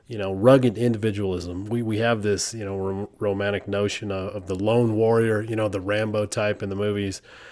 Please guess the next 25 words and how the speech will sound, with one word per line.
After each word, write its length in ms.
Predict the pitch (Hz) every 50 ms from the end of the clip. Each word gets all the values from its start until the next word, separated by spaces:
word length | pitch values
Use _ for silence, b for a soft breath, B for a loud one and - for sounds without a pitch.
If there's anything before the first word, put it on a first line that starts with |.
| B B B B
And 120 | 131 120
you're 160 | 127 156 233 277
very 380 | 277 196 156 151 160 160 143
clear 320 | - - - 139 147 143 139
about 300 | 113 113 107 107 - -
this 200 | 110 98 - -
idea 600 | 110 107 104 101 95 92 104 104 104 104 101 101 -
of 420 | 110 101 101 98 101 98 98 - - - 98
being 260 | 113 160 214 233 180 -
tough 460 | - - - 131 139 139 120 - 117
is 140 | 110 92 98
not 280 | 101 113 127 156 185
about 480 | 185 156 147 139 135 127 120 117 - - - _ -
going 420 | - 120 113 117 120 120 120 113
it 140 | 110 107 101
alone, 680 | 98 92 90 92 92 92 95 95 92 90 90 90 92 - -
and 120 | - 101 104
you 80 | 107
really 240 | 110 131 165 190 185 135
need 480 | 110 107 113 123 131 131 127 120 104 -
to 140 | - 110
lean 460 | 101 95 101 113 127 139 143 139 127 113
on 240 | 107 101 98 98
your 140 | 95 92 90
teammates. 840 | - - - - 123 120 107 95 92 87 85 82 85 - - - -